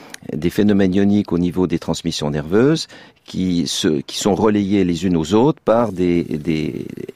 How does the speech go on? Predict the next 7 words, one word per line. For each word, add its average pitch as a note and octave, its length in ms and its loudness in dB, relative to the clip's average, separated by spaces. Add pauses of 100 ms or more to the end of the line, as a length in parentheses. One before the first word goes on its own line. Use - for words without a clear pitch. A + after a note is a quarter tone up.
(220)
des F#2+ 240 -2
neurorécepteurs, G2 960 0 (300)
des F#2+ 200 2
neuromédiateurs, G2+ 760 2
pardon, F2 460 -6
comme G2+ 200 2
l'adrénaline. D#2+ 680 -2